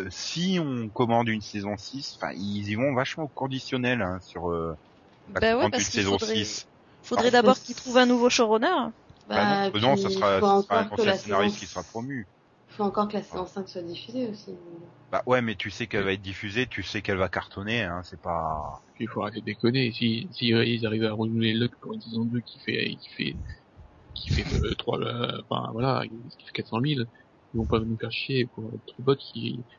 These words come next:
Speaker 4: qui fait cinq millions.
Speaker 1: Bah oui,
Speaker 3: Bah,
Speaker 1: t'as
Speaker 3: ils ont
Speaker 1: quasiment
Speaker 3: bien
Speaker 1: assuré.
Speaker 3: annulé How to Make It in America, tu sais.
Speaker 4: Mais
Speaker 1: Ah, mais
Speaker 4: bon,
Speaker 1: t'es
Speaker 4: ça fait pas d'audience non plus. Enfin, oui.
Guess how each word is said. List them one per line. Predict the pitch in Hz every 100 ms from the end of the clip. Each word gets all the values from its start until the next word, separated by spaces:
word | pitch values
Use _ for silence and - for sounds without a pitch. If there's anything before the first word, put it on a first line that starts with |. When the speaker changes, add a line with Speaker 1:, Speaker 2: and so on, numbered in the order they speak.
| - -
Speaker 4:
qui | -
fait | 117
cinq | 113 131
millions. | 131 135 117 _ _ _
Speaker 1:
Bah | 90 113
oui, |
Speaker 3:
Bah, | 185 185 190
Speaker 1:
t'as | 196 202 202
Speaker 3:
ils | 202 202
ont | 220
Speaker 1:
quasiment |
Speaker 3:
bien | 214 214
Speaker 1:
assuré. | 214 214
Speaker 3:
annulé | 214 214
How | 208 208
to | 214
Make | 208 202
It | 208 202
in | 202
America, | 190 185 190 190 196
tu | 190
sais. | - - 170 170 _ - - _ -
Speaker 4:
Mais | 127
Speaker 1:
Ah, |
mais | 123
Speaker 4:
bon, | 123
Speaker 1:
t'es | 113
Speaker 4:
ça | 117
fait |
pas | -
d'audience | 117 135 135
non | 127
plus. | 131 120 123 -
Enfin, | 110
oui. | 113